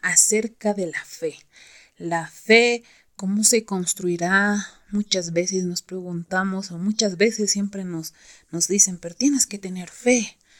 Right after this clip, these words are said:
¿Qué será el tener fe? ¿Y qué acarrea todo eso? Entonces hoy vamos a aprender acerca de ello. Y pues hoy nuestra invitada va a ser nuestra hermanita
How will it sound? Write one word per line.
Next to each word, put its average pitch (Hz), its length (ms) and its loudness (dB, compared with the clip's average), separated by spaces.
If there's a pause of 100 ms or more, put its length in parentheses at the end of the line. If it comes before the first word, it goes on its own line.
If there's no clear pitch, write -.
(420)
¿Qué 240 260 4
será 202 640 2
el 180 300 0
tener 175 340 -6
fe? 220 500 2 (600)
¿Y 220 240 4
qué 247 160 4
acarrea 226 640 2
todo 190 400 0
eso? 185 340 2
Entonces 185 560 0
hoy 185 100 0
vamos 180 340 2
a 175 40 -8
aprender 175 460 -6
acerca 170 460 -2
de 185 160 4
ello. 247 280 2 (480)
Y 180 140 -4
pues 185 320 0
hoy 233 160 4
nuestra 208 300 0
invitada 190 580 4
va 175 80 -4
a 170 60 -4
ser 180 220 2
nuestra 175 320 -4
hermanita 180 420 2